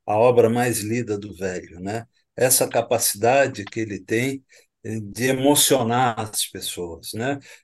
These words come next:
Porque quando as pessoas falam de Vidas Secas, é,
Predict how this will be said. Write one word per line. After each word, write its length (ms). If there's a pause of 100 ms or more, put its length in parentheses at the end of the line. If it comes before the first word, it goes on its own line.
(140)
Porque 760
quando 200
as 120
pessoas 800 (200)
falam 580 (600)
de 160
Vidas 380
Secas, 1000 (400)
é, 1160